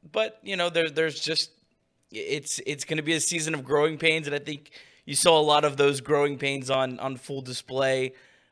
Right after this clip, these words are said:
uh, yesterday with splashed in some good moments as well.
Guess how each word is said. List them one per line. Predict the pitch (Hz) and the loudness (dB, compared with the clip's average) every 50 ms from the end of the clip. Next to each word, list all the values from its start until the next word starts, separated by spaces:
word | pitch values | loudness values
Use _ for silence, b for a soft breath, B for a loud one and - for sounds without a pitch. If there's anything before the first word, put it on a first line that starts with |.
| b b - | b b -2
uh, | 127 127 127 127 127 123 120 - - - - - - | 0 0 2 2 0 0 -2 -6 -10 -18 -20 -18 -6
yesterday | - 147 147 139 - - 147 143 151 151 156 | -2 0 0 0 -2 -2 2 4 4 4 4
with | 147 135 147 151 147 - _ _ _ _ _ _ _ _ | 2 2 0 0 0 -2 _ _ _ _ _ _ _ _
splashed | - - - - - 123 131 139 - - | -16 -14 -14 -8 -2 0 0 0 0 -4
in | 139 135 131 | -8 -8 -8
some | 139 135 123 | -10 -8 -4
good | 127 143 131 | -2 -2 -2
moments | 131 135 131 127 127 120 - | -2 -4 -6 -8 -8 -12 -12
as | 123 117 127 | -14 -12 -10
well. | 117 113 113 123 | -10 -10 -10 -12